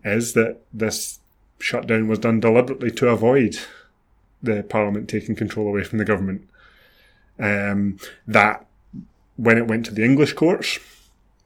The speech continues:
uh, they said that this was purely a matter of politics and not law, therefore the court had nothing to say on it. But the case has now been taken to the Scottish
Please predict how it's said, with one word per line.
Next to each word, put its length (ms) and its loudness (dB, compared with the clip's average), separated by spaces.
uh, 220 2
they 160 0
said 260 0
that 100 -2
this 200 -4
was 160 -6
purely 340 2
a 60 0
matter 300 -4
of 100 -6
politics 520 0
and 160 -4
not 260 -4
law, 400 0
therefore 300 -2
the 80 -4
court 240 -2
had 140 -6
nothing 240 -6
to 100 -8
say 220 -2
on 180 -2
it. 160 -8
But 280 0
the 80 -6
case 260 -2
has 140 -4
now 100 0
been 160 -4
taken 280 -6
to 80 -12
the 60 -10
Scottish 720 -2